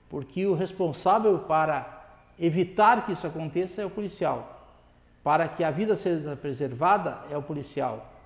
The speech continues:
Que a segurança seja mantida é o policial.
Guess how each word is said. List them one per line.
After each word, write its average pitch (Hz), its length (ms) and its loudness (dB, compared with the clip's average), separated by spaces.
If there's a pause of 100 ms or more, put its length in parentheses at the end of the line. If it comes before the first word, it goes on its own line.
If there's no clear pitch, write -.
(480)
Que 131 60 -10
a 120 60 -8
segurança 170 500 2
seja 165 180 0
mantida 160 580 -4
é 147 100 -2
o 139 60 -2
policial. 120 420 -12